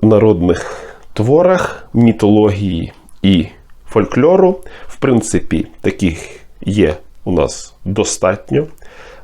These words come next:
В землю, Кобзар та багато інших. Я, до речі, би подивився би на кросовер Потойбічника і Кобзаря.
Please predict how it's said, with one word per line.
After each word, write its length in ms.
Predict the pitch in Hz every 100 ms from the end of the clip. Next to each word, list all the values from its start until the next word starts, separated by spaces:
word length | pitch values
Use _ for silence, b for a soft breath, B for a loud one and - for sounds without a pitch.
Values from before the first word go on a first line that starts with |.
| -
В 80 | 101
землю, 720 | 101 131 160 156 151 160 160 - - - _ _ -
Кобзар 640 | 95 98 127 139 - - B B B B B B B - -
та 100 | 107
багато 420 | 90 87 90 - - -
інших. 680 | 165 185 - 185 - - - - - - - - - - - -
Я, 120 | 170
до 100 | 208
речі, 240 | 185 -
би 100 | 190
подивився 800 | 208 - 233 349 339 - - -
би 200 | 73 82
на 360 | 98 113 80 -
кросовер 580 | - 143 147 120 98 98
Потойбічника 1120 | - 131 131 117 113 92 - 85 - 78 - B B -
і 280 | 120 107 69 -
Кобзаря. 640 | - 95 104 92 78 -